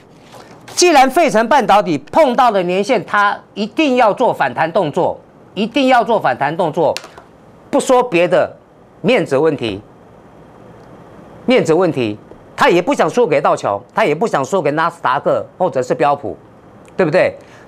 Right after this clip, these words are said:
那这个时候呢，我反弹上来，我反弹上来，台积电的A D R会不会跟着我上来？会。A D R上来，台积电股价会不会跟着上来？会。那这个时候跟着上来，加权会不会上来？会。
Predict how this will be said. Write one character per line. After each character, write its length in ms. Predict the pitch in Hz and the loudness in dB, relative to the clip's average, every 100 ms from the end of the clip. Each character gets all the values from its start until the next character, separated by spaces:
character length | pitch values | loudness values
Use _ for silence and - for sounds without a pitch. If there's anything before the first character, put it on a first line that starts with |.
| - | -6
那 120 | 240 | 0
这 140 | 269 294 | 2 2
个 80 | 220 | 2
时 160 | - | 0
候 160 | 196 208 | 2 2
呢， 260 | 180 156 - _ - | 2 -2 -6 _ -2
我 140 | 233 | 0
反 140 | 165 143 | 0 -2
弹 120 | 170 | -2
上 200 | 214 180 | 0 0
来， 260 | 131 107 101 _ - - - - | 0 -2 -6 _ -20 -20 -20 -6
我 120 | - 247 | 0 2
反 180 | 302 | 2
弹 120 | 294 226 | 2 0
上 180 | 269 | 0
来， 260 | 208 151 139 - - | 2 0 -2 -8 -6
台 140 | 180 | -4
积 160 | 269 262 | -2 0
电 140 | 240 | 0
的 60 | 220 | 0
A 80 | |
D 140 | 208 233 | 0 2
R 100 | 185 | 2
会 80 | 196 | 0
不 60 | |
会 40 | 185 | 0
跟 120 | 185 | 0
着 80 | 151 | 0
我 80 | |
上 200 | 123 139 | 0 -2
来？ 140 | 113 104 - | -4 -6 -10
会。 320 | - 269 127 - - - - - - - | -2 0 -2 -8 -20 -20 -20 -20 -20 -4
A 140 | - 302 | 0 2
D 140 | 294 | 4
R 100 | 247 | 2
上 180 | 240 240 | 2 0
来， 100 | 190 | 0
台 160 | 175 170 | 0 -2
积 120 | 220 | -2
电 120 | 202 | -4
股 120 | - | -2
价 140 | 135 160 | -2 0
会 80 | 180 | 0
不 40 | |
会 60 | 170 | 0
跟 180 | 175 | 0
着 120 | 156 127 | 0 -2
上 180 | 160 123 | -2 -2
来？ 180 | 101 - - | -4 -6 -18
会。 360 | - - 269 123 - - - - - - | -8 0 0 0 -8 -20 -20 -20 -10 -2
那 120 | - | 2
这 80 | 330 | 4
个 80 | |
时 40 | 294 | 4
候 60 | |
跟 120 | 285 277 | 2 2
着 80 | 226 | 2
上 180 | 254 | 0
来， 160 | 202 190 | 2 0
加 320 | - - 202 | -2 0 0
权 180 | - 165 | 2 0
会 60 | 175 | 0
不 60 | |
会 80 | 190 | 0
上 180 | 180 143 | -2 -2
来？ 180 | 120 104 - - | -2 -6 -16 -20
会。 520 | - - 320 285 113 | -18 -4 0 0 0